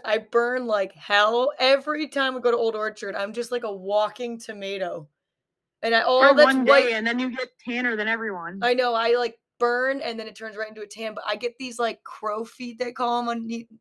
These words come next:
Speaker 1: on the sides of your eyes, and those are the only things that are white because I, like, smile and can't stop laughing at the beach the whole week, <laughs> especially when fucking Bridget's there.
Speaker 2: Oh my God.
Speaker 1: <laughs> But,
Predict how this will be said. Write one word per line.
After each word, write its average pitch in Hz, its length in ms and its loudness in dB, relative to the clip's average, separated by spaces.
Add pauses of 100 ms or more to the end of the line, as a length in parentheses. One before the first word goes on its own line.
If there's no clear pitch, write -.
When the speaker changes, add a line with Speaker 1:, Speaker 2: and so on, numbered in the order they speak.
Speaker 1:
on 208 80 -8
the 196 100 -12
sides 208 340 -4
of 196 80 -16
your 196 160 -8
eyes, 190 400 -2 (440)
and 220 140 -2
those 240 220 6
are 269 40 -2
the 262 100 -4
only 254 200 0
things 247 260 -6
that 233 100 0
are 214 100 -2
white 214 340 2
because 226 200 -8
I, 214 100 -2
like, 214 160 0
smile 214 600 2
and 202 140 -10
can't 214 200 -14
stop 214 240 -4
laughing 196 440 -6
at 214 80 -14
the 196 80 -14
beach 196 300 -16 (220)
the 190 120 -2
whole 196 380 -2
week, 196 340 -10 (120)
<laughs> 294 120 -16 (460)
especially 233 380 -6
when 233 160 -8 (100)
fucking 214 300 -10
Bridget's 214 380 -6
there. 226 360 -2 (720)
Speaker 2:
Oh 320 220 2
my 190 160 6
God. 190 500 4
Speaker 1:
<laughs> - 40 -20 (3000)
But, 233 400 2